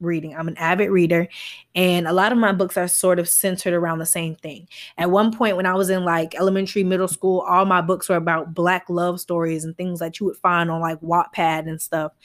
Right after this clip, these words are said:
But as I got older, I grew out of that, and I started to read more books that were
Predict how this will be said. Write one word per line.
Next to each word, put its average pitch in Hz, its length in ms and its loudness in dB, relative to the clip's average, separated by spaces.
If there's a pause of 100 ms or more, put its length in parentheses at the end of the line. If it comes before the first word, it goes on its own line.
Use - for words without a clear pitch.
(360)
But 175 360 2
as 196 140 2
I 202 80 4
got 196 240 2
older, 214 320 4
I 180 100 2
grew 175 240 -2
out 175 200 0
of 170 120 -4
that, 170 180 0
and 175 140 -2
I 180 80 0
started 208 440 0
to 190 440 0 (880)
read 196 300 0
more 190 180 2
books 175 320 -4
that 170 200 0
were 170 280 0